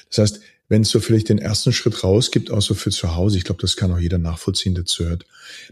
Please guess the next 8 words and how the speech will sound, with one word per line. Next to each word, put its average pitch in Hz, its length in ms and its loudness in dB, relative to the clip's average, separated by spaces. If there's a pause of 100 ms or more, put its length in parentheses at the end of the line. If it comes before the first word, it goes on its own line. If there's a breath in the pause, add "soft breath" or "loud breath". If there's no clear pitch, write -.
dann 98 140 2
ist 92 140 0
das 92 120 0
erstmal 107 520 0
den 95 160 0
angstvollen 95 760 0
Gedanken 87 540 -2
zumindest 101 840 -2